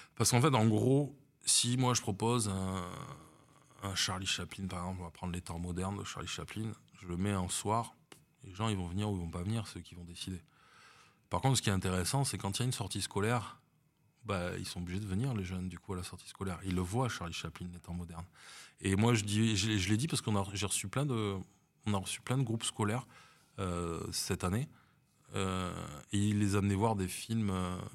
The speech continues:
moi, je trouvais vachement intéressants, en V O, des fois aussi, la plupart du temps. Et je félicitais ces, ces professeurs, de, je leur disais toujours, je dis, bah, bravo de les amener voir ce genre de film, parce que j'en suis sûr qu'ils ne seraient pas venus les voir sans la sortie scolaire.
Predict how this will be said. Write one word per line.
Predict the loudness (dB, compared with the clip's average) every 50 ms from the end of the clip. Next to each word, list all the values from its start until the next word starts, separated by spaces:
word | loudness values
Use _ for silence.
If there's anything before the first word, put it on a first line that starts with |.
| -14 -16 -20 -20 -18
moi, | -8 -4 -2 -2
je | -2 -4
trouvais | -4 -2 0 2 2 2
vachement | 2 0 0 0 0 0 0
intéressants, | 0 0 0 0 0 0 0 0 -2 -2 -2 -4 0
en | 0 0
V | 2 4 4 6
O, | 6 6 4 4 0 0
des | -2 -2
fois | -2 0 0
aussi, | 0 0 -2 -4
la | -6
plupart | -6 -6 -4 -4 -2
du | -2 -2
temps. | -4 -4 -6 -6 -10 -18 -14 _ -6
Et |
je | -4 -2
félicitais | 0 2 2 2 2 0 -2 -2 -2 -2
ces, | -2 -2 -2 -2 -2 -2 -4 -6 -8 -14 -20 -20 -20 -20 -20 -20 -20 _ _ _ _ -20 -12 -8
ces | -6 -6 -4 -4
professeurs, | -6 -6 -4 -4 -2 0 0 0 0 0 0 0
de, | 0 0 0 0 -2 -2 -4
je | -4 -2
leur | -2 -2 -2
disais | -2 -2 -4 -4 -4
toujours, | -4 -2 -2 -2 -2 0
je | -2
dis, | -2 -2 -2 -2
bah, | -2 -2
bravo | -2 -2 -2 0 0 0
de | 0 0
les | 0 0
amener | 0 0 0 0
voir | 0 0 -2 -2
ce | -4 -4
genre | -4 -2 -2
de | 0
film, | 0 0 0
parce | 0 0
que | 0
j'en | 0 0
suis | 0 0 0
sûr | 0 -2 -2
qu'ils | -4 -10
ne | -8
seraient | -6 -4
pas | -4 -2 -2
venus | -2 -2 -2
les | -2
voir | -2 -2 -4 -6 -6 -8 -14 -16
sans | -18 -16 -16 -16 -16 -16 -16 -16 -16 -16 -14 -10 -8 -4 -2 0 0
la | 0 0
sortie | -2 -4 -4 -6 -8 -8
scolaire. | -8 -8 -8 -8 -10